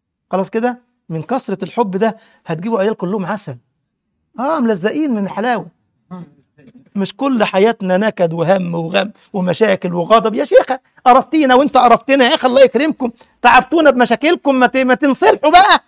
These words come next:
قول لها كلمة حلوة عشان تقول لك كلمتين، وهكذا. خلي البيت كله جميل وجنة ورحمة، مش كله مشاكل وضيق.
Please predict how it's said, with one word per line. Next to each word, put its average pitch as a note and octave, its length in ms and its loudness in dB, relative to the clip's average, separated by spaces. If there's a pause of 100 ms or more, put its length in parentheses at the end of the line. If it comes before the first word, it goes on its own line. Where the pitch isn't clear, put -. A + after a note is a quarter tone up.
(580)
قول C4+ 180 6
لها F#4 180 8
كلمة D#4+ 320 0
حلوة D4+ 300 0
عشان B3+ 240 2
تقول D4+ 200 0
لك C4 120 0
كلمتين، B3+ 580 -2
وهكذا. - 640 -6 (300)
خلي A#3 280 0
البيت G#3 260 -2
كله A3 300 -4
جميل F#3+ 340 -4
وجنة F3 460 -4 (240)
ورحمة، F3+ 460 -2 (1300)
مش E3 140 -10
كله F#3 260 -4
مشاكل E3 440 -8
وضيق. E3 320 -8